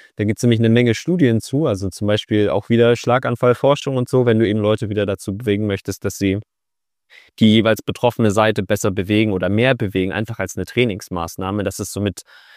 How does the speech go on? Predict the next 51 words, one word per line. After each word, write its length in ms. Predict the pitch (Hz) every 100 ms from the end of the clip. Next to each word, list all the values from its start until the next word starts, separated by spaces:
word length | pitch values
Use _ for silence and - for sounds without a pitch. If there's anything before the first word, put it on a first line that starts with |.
| - _ _
äh, 280 | 95 95 85
das 180 | 107 -
größte 320 | 120 - 104
Problem 420 | - 98 107 110
ist, 160 | 98 -
dass 120 | 98
die 180 | - 98
Leute 280 | 104 101
eben, 280 | 90 98 98
weil 220 | 98 120
es 100 | 135
so 120 | - 107
schwierig 500 | - 107 104 107 -
ist 300 | 92 - -
und 300 | 98 92 92
weil 220 | 107 127
da 100 | 107
die 100 | 104
Probleme 520 | - 101 104 104 98
sind, 280 | 101 120 147 - - _ _ -
einfach 220 | 107 113
natürlich 340 | 104 - 117
gar 160 | - 110
nicht 160 | 110 110
mehr 300 | 107 104 92 _ _ _
Bewegung 480 | 120 107 113 110 95
in 120 | 101
diesem 220 | 98 101
Bereich 280 | 95 95 95 -
bekommen, 400 | - - 110 90
was 160 | 98
dann 120 | - 104
dafür 240 | 98 101
sorgt, 300 | 101 117 -
dass 160 | 107 -
du 220 | 98 104 -
A, 240 | 95 117
nicht 200 | 110 -
besser 340 | 123 127 104
wirst 320 | 107 117 131 -
und 200 | 104 92
B, 160 | 104
das 160 | 104 -
immer 280 | 120 110 107
frustrierender 720 | - 107 - 113 120 101 90
wird 200 | 95 92
über 120 | 98
einen 140 | 98 98
längeren 300 | 101 98 98
Zeitraum 420 | - 98 - 98
hinweg. 280 | 95 120